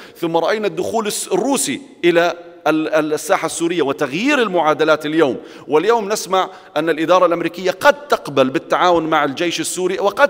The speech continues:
تقبل بوجود الأسد إلى مرحلة انتقالية. إذا لا يوجد إلى اليوم موقف واضح، وهذا يعزز حسب الم-، المقاربة السعودية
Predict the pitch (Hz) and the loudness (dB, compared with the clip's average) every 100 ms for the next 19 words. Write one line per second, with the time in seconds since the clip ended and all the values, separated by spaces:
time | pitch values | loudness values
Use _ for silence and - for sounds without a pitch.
0 | - - - 185 202 170 185 170 196 175 | 0 -4 -2 -2 -4 -4 -10 -8 -6 -6
1 | 180 190 180 175 175 147 160 - 147 135 | -2 -2 -4 -4 0 2 0 -2 -2 -4
2 | 135 - 120 107 98 - - - 220 208 | -6 -6 -4 -4 -8 -10 -16 -6 0 2
3 | 202 226 294 269 240 175 - 196 175 170 | 2 4 4 4 2 0 0 -4 2 4
4 | 151 156 233 233 196 - 160 185 160 185 | 4 4 0 2 -2 0 2 4 4 2
5 | - - - 147 160 247 285 220 185 156 | 0 -16 -4 0 2 4 4 4 2 2
6 | 208 160 139 240 233 190 170 165 151 147 | 0 -2 -2 -2 0 -2 -2 -4 -4 -4
7 | 160 143 135 147 139 151 151 | -4 -4 -6 -4 -4 -2 -2